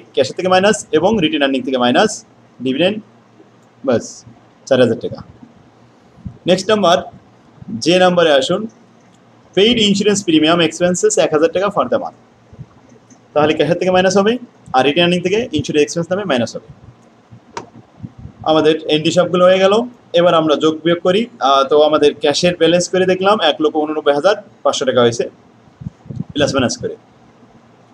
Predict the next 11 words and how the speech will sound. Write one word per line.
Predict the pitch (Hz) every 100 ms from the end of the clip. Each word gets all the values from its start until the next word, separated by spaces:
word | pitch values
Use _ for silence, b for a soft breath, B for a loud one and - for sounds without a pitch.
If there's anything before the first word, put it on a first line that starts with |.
| _ - _ _ _ - - -
account | 151 202 214
receivable | 202 160 180 - - - - -
plus | 151 160
minus | 185 185 -
করে | 185
এখানে | 175 170 151
সাত | 139
হাজার | 151 165
টাকা | 175 180
হয়েছে, | 180 202 - - _ _ _ - _ - _ _ -
সাপ্লাইজ | 151 156 185 190 180